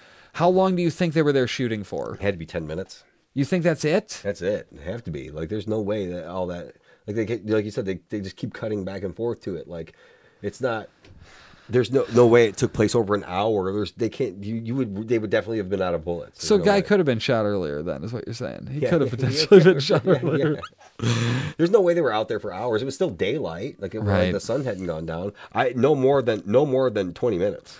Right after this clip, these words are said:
Speaker 1: So again, I'm, I haven't seen it yet, and I'm just writing, "Boyfriend is going to die."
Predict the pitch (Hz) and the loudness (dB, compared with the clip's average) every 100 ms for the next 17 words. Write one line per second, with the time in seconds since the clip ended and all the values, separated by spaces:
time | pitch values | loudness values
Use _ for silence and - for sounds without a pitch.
0 | - - 156 123 135 123 113 110 120 120 | -6 4 4 6 6 6 2 0 0 2
1 | 123 139 110 - 135 117 80 95 78 101 | 2 0 0 -6 -4 -4 -4 -4 -4 -6
2 | 101 - 101 104 101 110 110 113 104 98 | -4 -2 -2 0 0 2 2 0 -4 -4
3 | 104 101 104 104 71 65 | -4 -4 -4 -4 -6 -8